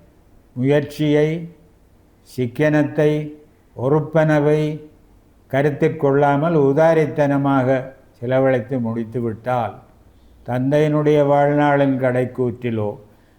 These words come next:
அல்லது தந்தை மறைந்து சில காலத்தின் பின்னோ இந்த பிள்ளைகள் கையேந்தி தெருவில் நிற்பார்கள் அல்லது கடன்படுவார்கள். ஆகவே உண்ணா சொத்து மண்ணாய் போகும்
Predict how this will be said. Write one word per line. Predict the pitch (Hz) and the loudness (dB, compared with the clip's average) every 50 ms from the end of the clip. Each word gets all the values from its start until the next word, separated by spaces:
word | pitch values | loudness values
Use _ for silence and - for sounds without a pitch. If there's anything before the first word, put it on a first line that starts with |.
| _ - | _ -8
அல்லது | 123 123 131 143 151 147 139 113 | -4 0 2 2 2 2 0 -4
தந்தை | - 135 131 135 147 151 151 147 | -4 -4 -4 -2 0 0 0 2
மறைந்து | 143 139 135 143 147 156 160 160 160 139 | 2 2 2 2 2 0 0 -2 -2 -2
சில | 120 139 139 139 139 | 0 0 0 0 2
காலத்தின் | 127 131 135 135 139 135 123 117 - 139 131 123 120 | 2 0 0 0 0 -2 -4 -4 -8 -6 -6 -6 -6
பின்னோ | 120 123 117 113 110 107 110 135 151 - - - _ _ _ _ | -6 -6 -6 -4 -6 -6 -8 -8 -12 -18 -20 -20 _ _ _ _
இந்த | - 139 135 139 139 127 | -10 -8 -2 0 0 0
பிள்ளைகள் | - - - 139 151 170 180 170 151 123 139 147 160 180 202 - - - - _ _ _ _ _ _ _ _ - | 0 -2 -6 -4 0 2 2 2 2 2 0 -2 -2 -4 -8 -10 -16 -20 -20 _ _ _ _ _ _ _ _ -2
கையேந்தி | 123 139 143 151 156 156 147 143 143 143 151 160 | 0 0 2 2 4 4 4 4 2 2 0 -2
தெருவில் | 156 143 127 127 139 139 139 135 131 | 0 -2 0 2 2 2 2 2 2
நிற்பார்கள் | 123 123 107 95 - 120 110 104 - - 107 107 - - - _ | 0 -2 -4 -4 -4 -4 -4 -4 -6 -10 -16 -18 -18 -20 -20 _
அல்லது | 131 135 139 143 156 | -8 -6 -4 -2 -2
கடன்படுவார்கள். | 139 131 131 131 139 147 151 139 135 131 127 120 117 113 110 104 - - 110 110 - - - _ - - _ _ - _ _ _ _ _ _ _ _ _ _ _ _ _ | 0 -2 0 0 0 -2 0 -2 0 0 0 0 0 0 -2 -4 -6 -12 -16 -18 -20 -20 -20 _ -20 -20 _ _ -20 _ _ _ _ _ _ _ _ _ _ _ _ _
ஆகவே | - 151 160 160 156 147 127 120 123 156 214 - - | -2 0 2 2 2 2 2 2 0 -2 -2 -6 -6
உண்ணா | - 185 220 240 233 202 180 | -4 0 0 2 2 2 2
சொத்து | - 147 143 127 110 185 220 | 2 0 -2 0 0 0 2
மண்ணாய் | 220 190 143 139 139 139 139 135 117 107 | 2 2 2 2 2 2 2 2 0 0
போகும் | 123 123 113 107 113 107 98 | -2 -2 0 0 -2 -4 -6